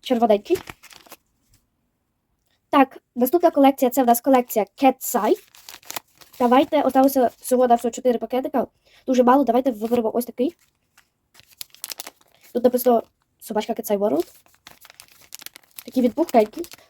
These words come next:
тому давайте виберемо його. Просто мені так хочеться. З колекції зачіски хочу сьогодні відкрити з цього пакетика перший відсік. Ну, давайте будемо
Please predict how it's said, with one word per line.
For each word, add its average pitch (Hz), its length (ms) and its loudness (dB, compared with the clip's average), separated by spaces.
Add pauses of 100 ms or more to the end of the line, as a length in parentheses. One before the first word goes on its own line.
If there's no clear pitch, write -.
тому 262 240 2
давайте 269 240 2
виберемо 220 340 -6
його. 190 340 -8 (680)
Просто 311 240 6
мені 240 120 2
так 285 140 -4
хочеться. - 320 -12 (480)
З 233 260 6
колекції 277 480 2
зачіски 254 640 0 (320)
хочу 339 220 6
сьогодні 277 320 2
відкрити 262 360 -2
з - 80 -16
цього 285 200 2
пакетика 294 400 -2
перший 247 320 2
відсік. 240 420 -6 (340)
Ну, 370 100 4
давайте 294 200 4
будемо 262 160 4